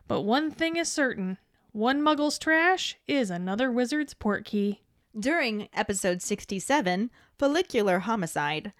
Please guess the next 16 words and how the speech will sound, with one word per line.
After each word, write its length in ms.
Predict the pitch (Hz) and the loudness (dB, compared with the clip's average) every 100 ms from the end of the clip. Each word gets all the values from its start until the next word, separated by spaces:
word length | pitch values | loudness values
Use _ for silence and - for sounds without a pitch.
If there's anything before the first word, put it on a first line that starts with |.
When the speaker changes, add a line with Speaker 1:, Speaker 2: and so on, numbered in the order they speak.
| _ - - | _ -20 -4
Speaker 2:
our 160 | 233 247 | -2 -2
Potter 380 | 320 330 381 | -2 0 0
pondering 540 | 370 226 185 175 180 190 | 0 2 2 2 0 2
was, 460 | 170 165 175 190 - _ _ 208 | 0 0 -2 -8 -18 _ _ -10
do 140 | 240 | -6
you 220 | 262 349 | 0 2
think 340 | 466 392 370 339 | 2 0 -6 -2
you 100 | 285 | 2
would 180 | 247 - | 2 0
prefer 360 | 247 - 190 | -8 0 0
to 100 | 190 | 2
travel 440 | 190 - 185 185 180 | -2 0 0 2 0
by 220 | 165 160 | 2 -2
broom, 580 | 151 175 208 247 311 339 _ | -2 2 4 2 0 -10 _
Floo 260 | - 220 226 | -6 -2 0
powder, 460 | 202 180 175 175 | 2 2 2 0